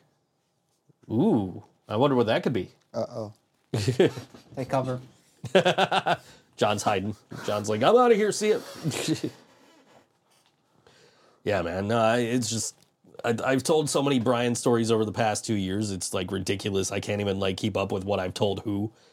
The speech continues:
Speaker 1: and what I've told on the podcast. And we did a whole episode, you know, the week after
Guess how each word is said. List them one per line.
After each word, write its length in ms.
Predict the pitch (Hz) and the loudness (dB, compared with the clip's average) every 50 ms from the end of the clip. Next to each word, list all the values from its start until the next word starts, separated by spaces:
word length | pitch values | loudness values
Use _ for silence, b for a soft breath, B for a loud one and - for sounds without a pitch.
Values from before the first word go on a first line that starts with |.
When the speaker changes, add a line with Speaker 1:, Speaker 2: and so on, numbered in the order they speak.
| b b b b | b b b b
Speaker 1:
and 80 | - 95 | -6 -2
what 140 | 95 95 101 | 0 0 0
I've 100 | 98 90 | 0 -2
told 200 | - 113 104 95 | -2 -2 0 0
on 80 | 92 | 0
the 80 | 92 90 | -2 -2
podcast. 500 | - - 104 98 101 107 - 139 156 156 | -2 0 0 0 0 0 0 0 2 2
And 80 | 233 262 | 2 2
we 60 | 262 | 4
did 120 | 262 - | 4 2
a 60 | 135 | 4
whole 260 | - 156 135 135 127 107 | 4 4 4 4 4 2
episode, 800 | 120 139 160 131 - - 131 113 101 95 92 95 120 73 82 | 2 2 2 0 2 2 2 2 2 0 -4 -8 -10 -8 -4
you 80 | 110 107 | -4 -2
know, 160 | 101 101 107 | -2 -2 0
the 80 | 107 117 | 0 2
week 260 | 110 123 135 135 127 | 4 4 2 2 2
after 500 | 107 110 131 135 131 - 87 65 - | 2 4 4 4 2 -2 -6 -6 -8